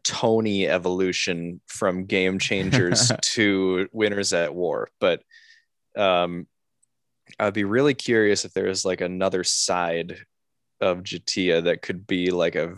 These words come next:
Speaker 1: very, very savvy Survivor player. So
Speaker 2: I
Speaker 1: I
Speaker 2: think
Speaker 1: might wanna
Speaker 2: there
Speaker 1: see
Speaker 2: is.
Speaker 1: that.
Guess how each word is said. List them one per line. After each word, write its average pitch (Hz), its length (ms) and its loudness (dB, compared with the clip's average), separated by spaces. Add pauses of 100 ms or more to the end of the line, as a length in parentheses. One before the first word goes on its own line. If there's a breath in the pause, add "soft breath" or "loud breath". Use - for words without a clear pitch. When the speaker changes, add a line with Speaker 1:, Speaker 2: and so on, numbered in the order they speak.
(120)
Speaker 1:
very, 92 380 4
very 87 540 -2
savvy 76 800 -4 (120)
Survivor - 640 -2
player. 62 300 -2
So 80 380 0 (520 soft breath)
Speaker 2:
I 117 80 4
Speaker 1:
I 147 60 2
Speaker 2:
think - 140 0
Speaker 1:
might 98 140 0
wanna 120 140 6
Speaker 2:
there 127 80 2
Speaker 1:
see 123 200 2
Speaker 2:
is. 104 80 0
Speaker 1:
that. 60 200 -2